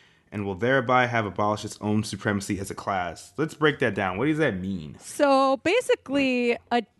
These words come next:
Speaker 2: the dictatorship of the proletariat is not meant to be permanent. It is meant to be
Speaker 1: Yeah.
Speaker 2: a temporary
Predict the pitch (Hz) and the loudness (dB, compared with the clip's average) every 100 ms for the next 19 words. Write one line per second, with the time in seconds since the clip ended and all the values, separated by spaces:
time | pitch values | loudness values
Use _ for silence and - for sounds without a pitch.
0 | - 247 214 294 - 359 294 - 240 226 | -4 -2 0 -4 0 0 0 0 0 0
1 | 233 - 220 202 - 226 202 196 202 202 | -2 0 2 2 0 0 2 0 -4 0
2 | 240 269 - 233 226 214 226 190 185 - | 2 2 0 0 0 0 0 0 -2 0
3 | 170 165 156 - _ - _ - 208 240 | 0 0 -6 -10 _ -20 _ -2 0 0
4 | 226 254 247 254 254 247 240 226 214 - | 2 0 2 0 2 0 0 -2 -2 -8
5 | - 277 - 269 247 233 214 220 | -2 0 2 2 2 2 2 2